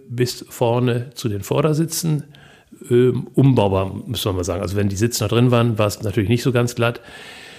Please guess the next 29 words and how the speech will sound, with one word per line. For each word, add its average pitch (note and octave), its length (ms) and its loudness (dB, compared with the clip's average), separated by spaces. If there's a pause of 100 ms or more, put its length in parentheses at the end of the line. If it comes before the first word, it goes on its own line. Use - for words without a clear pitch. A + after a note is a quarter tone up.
(540)
Und C#3 380 0
der A#2 120 2
Vorteil F#3 500 2
war, D3 140 2
der C3 120 -4
Riesenvorteil C3+ 560 0
war, B2 180 2
der A#2 120 -2
hatte C#3 160 -2
einen D3+ 140 0
Kofferraum. E2+ 500 -2 (280)
Also D#3 160 4
ähnlich G#3 340 2
wie, G3+ 160 4
fällt G3 200 0
mir D#3+ 60 2
gerade D#3+ 140 2
ein, C#3+ 60 0
wie D3+ 60 2
der D3+ 80 0
Porsche. D3 400 0 (240)
Nicht? C3+ 140 -2
Der C#3 80 2
hatte C#3 140 0
auch - 120 0
hinten E3+ 300 2
nach C#3 180 0
wie B2+ 60 -2
vor A#2+ 420 0